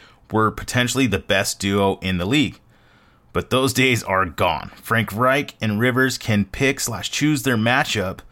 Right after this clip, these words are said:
for Hilton. He's the one sturdy presence in the passing game. It should see six plus targets here. Though you have to wonder how much the Colts need to really drop back and pass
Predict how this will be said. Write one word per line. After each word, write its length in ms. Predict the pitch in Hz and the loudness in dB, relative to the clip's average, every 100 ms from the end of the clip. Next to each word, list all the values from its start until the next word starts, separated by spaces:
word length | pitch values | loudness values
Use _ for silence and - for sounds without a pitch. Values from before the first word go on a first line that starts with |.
| - | -20
for 240 | - - 147 | -8 -2 2
Hilton. 440 | 180 196 95 80 - _ _ _ _ | 4 2 0 -6 -10 _ _ _ _
He's 240 | - 127 | 0 0
the 100 | 117 | 2
one 300 | 117 123 151 | 2 2 2
sturdy 380 | 170 - 147 147 | 2 0 -2 -2
presence 440 | - 139 120 123 120 | -2 0 0 -2 -2
in 140 | 117 | -2
the 80 | 107 | -2
passing 420 | - 104 - 110 | -2 -2 0 0
game. 320 | 95 98 101 - - - | 2 0 0 -4 -18 -8
It 180 | - 104 | -4 -2
should 220 | 117 107 | -2 -2
see 340 | - - 160 156 | -2 -2 -2 -4
six 320 | - 160 - | -2 -2 -4
plus 240 | - 156 | -4 -4
targets 420 | - 113 107 104 | -4 -4 -2 -4
here. 260 | - 69 - _ _ _ _ _ _ - | -4 -6 -8 _ _ _ _ _ _ -4
Though 140 | 117 | 0
you 160 | 143 160 | 2 4
have 160 | 156 139 | 2 2
to 80 | 139 | 2
wonder 260 | 127 123 | 4 2
how 200 | 110 113 | 2 2
much 280 | 123 120 107 | 4 2 0
the 80 | 104 | -4
Colts 300 | - 104 101 | -2 -2 2
need 280 | 101 110 - | 2 2 0
to 80 | |
really 300 | 92 101 101 | -2 0 0
drop 280 | 90 87 73 | 0 -2 -2
back 320 | - 92 90 | -2 -2 -2
and 140 | 95 87 | -6 -6
pass 540 | - 90 95 117 - | -2 0 0 -2 -6